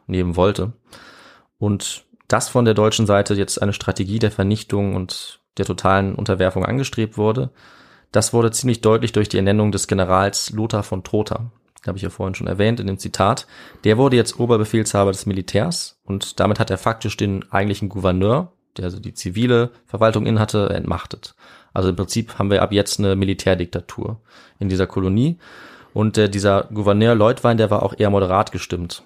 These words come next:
Das heißt, dadurch, dass er jetzt entmachtet wurde, kam es auch noch zu einer zusätzlichen Radikalisierung. Dieser Lothar von Trotha, der war vorher zwar noch nie in Südwestafrika gewesen, aber er hatte schon einen Aufstand in Ostafrika niedergeschlagen. Und er war berüchtigt für seine Gewalt und seine Gnadenlosigkeit.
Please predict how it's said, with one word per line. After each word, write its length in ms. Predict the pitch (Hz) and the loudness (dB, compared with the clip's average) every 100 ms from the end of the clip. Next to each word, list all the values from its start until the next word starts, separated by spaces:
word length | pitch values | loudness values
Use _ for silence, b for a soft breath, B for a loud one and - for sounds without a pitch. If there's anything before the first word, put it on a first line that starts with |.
| - | -10
Das 160 | - | -4
heißt, 200 | 95 92 | -2 0
dadurch, 200 | - 95 | 2 0
dass 100 | 92 | 0
er 120 | - 98 | 0 -2
jetzt 140 | - | 0
entmachtet 380 | 98 104 - 101 | 0 0 0 -2
wurde, 240 | 101 101 | 0 0
kam 220 | - 95 | -2 -2
es 100 | 92 | -2
auch 100 | - | -6
noch 140 | 98 90 92 | -8 -6 -8
zu 120 | - | -4
einer 160 | 101 90 | -4 -4
zusätzlichen 560 | - 107 92 - 98 92 | -2 0 0 -2 -6 0
Radikalisierung. 840 | 92 90 92 87 87 95 90 87 - _ _ _ _ | 0 0 -2 -2 -4 -4 -4 -8 -12 _ _ _ _
Dieser 200 | 113 98 | -8 -2
Lothar 240 | 98 117 113 | 0 2 2
von 160 | 98 | 0
Trotha, 420 | 92 - 147 123 110 | 0 0 2 2 2
der 200 | 101 98 | 2 2
war 220 | 98 98 | 0 0
vorher 280 | - 104 101 | 0 0 0
zwar 160 | - | -2
noch 140 | 95 90 | -2 0
nie 160 | 104 | 0
in 100 | 104 | 0
Südwestafrika 1080 | 101 101 - - _ - - - 101 101 98 | -2 -4 -8 -18 _ -6 -4 -4 -4 -2 -2
gewesen, 480 | 92 90 110 131 147 | -2 0 0 0 0
aber 200 | 101 104 | 0 2
er 40 | |
hatte 160 | 101 104 | 0 0
schon 260 | - 98 - | 0 -2 0
einen 160 | 92 | 0
Aufstand 380 | 92 95 - 95 | 0 -2 -2 -4
in 100 | 92 | -4
Ostafrika 540 | - - - 101 - | -6 -4 -4 -2 -4
niedergeschlagen. 640 | 90 87 87 - 90 92 98 B B B B | -2 -2 -4 -4 -6 -6 -10 B B B B
Und 80 | 95 | 0
er 60 | |
war 100 | 92 | 0
berüchtigt 460 | 90 90 104 101 - | 2 0 -2 -4 -2
für 100 | 95 | 0
seine 220 | 87 87 | 2 2
Gewalt 360 | 87 85 95 98 | 2 2 2 2
und 80 | 92 | 0
seine 200 | 87 87 | -2 -2
Gnadenlosigkeit. 960 | 87 95 110 110 117 - - - - | 0 0 0 -2 -4 -4 -4 -4 -10